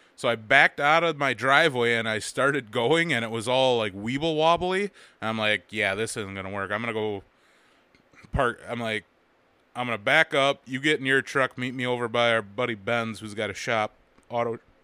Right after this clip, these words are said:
auto shop." I parked it over there. He goes,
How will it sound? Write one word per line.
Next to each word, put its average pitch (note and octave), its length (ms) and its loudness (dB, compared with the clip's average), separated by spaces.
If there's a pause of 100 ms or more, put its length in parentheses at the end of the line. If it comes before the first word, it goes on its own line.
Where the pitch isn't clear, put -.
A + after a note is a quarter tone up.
(300)
auto D3 260 -2
shop." A2 320 -6 (960)
I D3 120 4
parked D#3+ 300 0
it D3+ 80 -8
over D3+ 220 -2
there. D3 340 0 (180)
He C3 120 -8
goes, A#2 640 -4